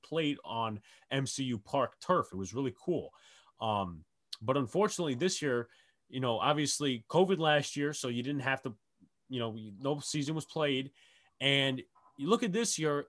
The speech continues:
and it preve-, it presents a obstacle for us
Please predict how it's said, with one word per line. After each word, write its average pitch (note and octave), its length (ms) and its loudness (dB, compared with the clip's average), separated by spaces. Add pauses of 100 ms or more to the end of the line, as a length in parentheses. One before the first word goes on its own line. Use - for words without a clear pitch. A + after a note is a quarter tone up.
and C3 400 0 (480)
it - 240 6 (440)
preve-, D#3+ 380 0 (120)
it - 220 -2
presents F#3+ 600 2
a C#3 380 2 (180)
obstacle E3 540 4
for A2 220 -4
us - 340 -6